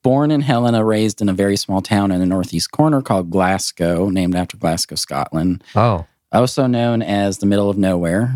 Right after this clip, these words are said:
Speaker 1: They, the, uh, paper out in Washington State did a survey type thing
Speaker 2: Uh-huh.
Speaker 1: to find literally the middle of nowhere in the United States, and it's my hometown.
Speaker 2: Okay.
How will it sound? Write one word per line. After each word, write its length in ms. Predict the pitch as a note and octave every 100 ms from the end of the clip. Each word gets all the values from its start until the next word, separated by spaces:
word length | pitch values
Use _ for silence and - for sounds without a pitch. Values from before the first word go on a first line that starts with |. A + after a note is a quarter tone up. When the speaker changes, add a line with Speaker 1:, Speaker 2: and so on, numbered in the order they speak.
| -
Speaker 1:
They, 480 | F#2 F#2 F2 F2 D2+
the, 240 | F#2+ G2 - - - -
uh, 180 | F#2+ F#2
paper 320 | - G2+ G#2+
out 100 | F2+
in 60 | F2+
Washington 540 | F#2 F#2 - E2+ F2+
State 460 | - - F2 E2 -
did 340 | F2 F2+ E2 -
a 560 | E2+ F2 D#2+ E2+ E2+ _ _ _ _ _ _
survey 840 | - - D#3 F3 F3 F3 F3 E3+ E3+
type 300 | - E3 -
thing 440 | D#3+ E3 E3 D#3+
Speaker 2:
Uh-huh. 160 | G#2 G#2+
Speaker 1:
to 60 |
find 580 | G#2 A2 A2+ G#2+ G#2+ F2 -
literally 460 | G#2+ G#2+ G#2 G2+ G2
the 100 | G2
middle 200 | G2 F#2+
of 80 |
nowhere 260 | F2+ F2+ F#2
in 40 | F#2
the 60 |
United 260 | F2+ F2 -
States, 340 | - D#2 -
and 80 | E2+
it's 100 | -
my 100 | F#2+
hometown. 480 | F#2 E2+ - - - _ -
Speaker 2:
Okay. 300 | A#2 - D3